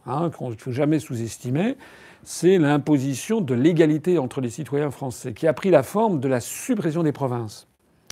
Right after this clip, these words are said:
Il y avait des grandes provinces. La Bretagne, euh, il y avait le, le, la Lorraine, euh, le Languedoc, c'était des très grandes provinces, hein, euh, le Dauphiné.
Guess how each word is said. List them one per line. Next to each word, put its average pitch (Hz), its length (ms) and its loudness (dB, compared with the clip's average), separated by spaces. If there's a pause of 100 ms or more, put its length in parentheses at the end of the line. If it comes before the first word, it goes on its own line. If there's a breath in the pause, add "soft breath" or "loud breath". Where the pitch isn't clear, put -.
Il 120 60 -6
y - 20 -2
avait 120 100 -2
des 120 100 0
grandes 139 280 2
provinces. 120 540 -2 (680 soft breath)
La - 100 -12
Bretagne, 131 640 8 (600 soft breath)
euh, 117 960 -2
il 117 60 -8
y 117 60 -4
avait 120 260 0
le, 113 220 -2
le, 113 420 -6
la 110 180 -6
Lorraine, 139 640 4 (220)
euh, 113 300 -8
le 110 140 -6
Languedoc, 151 500 4
c'était - 240 -10
des 107 100 -8
très 113 200 -4
grandes 165 280 0
provinces, 101 680 -8
hein, - 140 -14 (100)
euh, 110 260 -10
le 110 100 -8
Dauphiné. 131 560 0